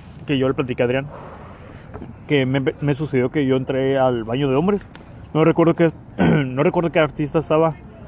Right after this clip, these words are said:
pero era, era ambiente familiar. Total que cuando yo entré al baño, <clears throat> a un lado de mí, estaba, estaban los urinales que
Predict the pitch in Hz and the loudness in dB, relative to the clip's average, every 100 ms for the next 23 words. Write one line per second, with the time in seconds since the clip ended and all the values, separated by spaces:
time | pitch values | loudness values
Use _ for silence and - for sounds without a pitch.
0 | - - - - 139 139 135 127 117 - | -18 -20 -20 -2 2 6 6 6 2 -2
1 | - - 151 147 143 147 131 - 139 147 | -16 -2 4 6 6 6 4 2 0 2
2 | 156 156 156 165 123 127 123 - - - | 2 0 0 0 0 0 -2 -8 -20 -18
3 | - 147 139 131 156 147 131 127 147 139 | -4 0 0 -2 -2 0 0 0 0 2
4 | 151 151 147 131 127 156 143 139 117 - | 4 2 -2 -6 0 2 2 0 -6 -14
5 | - 135 139 143 127 156 165 - - - | -4 2 4 4 4 0 -2 -12 -20 -20
6 | - - - - - 131 147 131 135 135 | -20 -20 -18 -14 -4 0 4 6 8 6
7 | 127 131 147 151 190 190 139 135 185 - | 4 0 0 4 4 4 2 4 2 2
8 | 135 117 | -2 -2